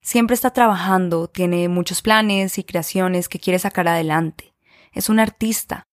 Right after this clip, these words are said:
una performer. Hace cuatro años llegó al pol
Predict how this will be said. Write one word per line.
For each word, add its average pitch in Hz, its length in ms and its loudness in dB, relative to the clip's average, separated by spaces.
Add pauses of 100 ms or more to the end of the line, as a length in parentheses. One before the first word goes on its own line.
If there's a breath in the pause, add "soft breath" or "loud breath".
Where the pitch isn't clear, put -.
una 190 160 0
performer. 180 760 0 (540)
Hace 233 240 0
cuatro 294 260 0
años 240 240 4
llegó 190 220 0
al 170 120 -2
pol 175 420 0